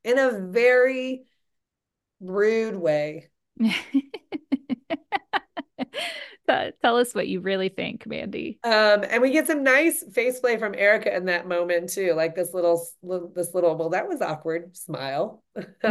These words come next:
Speaker 1: It's another moment where there could have been forward progress, but there was not.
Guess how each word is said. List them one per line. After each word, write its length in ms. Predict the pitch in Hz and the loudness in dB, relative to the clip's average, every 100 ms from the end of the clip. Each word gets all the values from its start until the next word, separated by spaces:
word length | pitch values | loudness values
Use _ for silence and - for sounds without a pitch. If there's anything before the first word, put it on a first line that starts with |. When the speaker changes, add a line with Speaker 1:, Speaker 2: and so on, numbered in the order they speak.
| 262 - 311 - - - - _ - _ - | -2 -4 -10 -12 -18 -20 -20 _ -20 _ -8
Speaker 1:
It's 140 | 247 254 | -6 -4
another 300 | 254 269 269 | -2 -2 -2
moment 380 | 254 254 240 214 | 0 0 0 -2
where 640 | 190 185 185 180 180 - _ _ | -2 0 0 -2 -4 -8 _ _
there 300 | 170 214 220 - | 0 2 2 0
could 300 | - 254 254 | 2 4 6
have 280 | 254 196 | 2 0
been 680 | 180 202 202 202 202 202 208 - _ _ - | -6 -4 -4 -6 -6 -8 -10 -12 _ _ -2
forward 760 | 208 196 196 196 190 190 165 - _ _ _ - | 2 4 2 0 0 0 -4 -12 _ _ _ 0
progress, 520 | 196 156 151 151 - | 2 2 -2 -4 -6
but 140 | 160 156 | -8 -4
there 160 | 151 | -4
was 180 | 147 151 | -6 -8
not. 320 | 147 143 - | -10 -14 -16